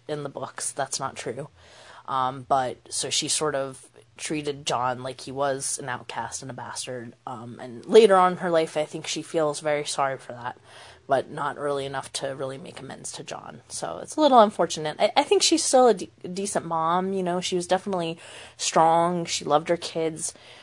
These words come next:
She tried her best to protect them and figure out, you know, how to strategize to keep them safe once her husband had been killed.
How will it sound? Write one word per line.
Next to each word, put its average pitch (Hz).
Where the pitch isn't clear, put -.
She -
tried 175
her 160
best 165
to 160
protect -
them 160
and 147
figure 151
out, 147
you -
know, 156
how 156
to 143
strategize 151
to -
keep 170
them 135
safe 156
once 143
her 139
husband 147
had 156
been 151
killed. 151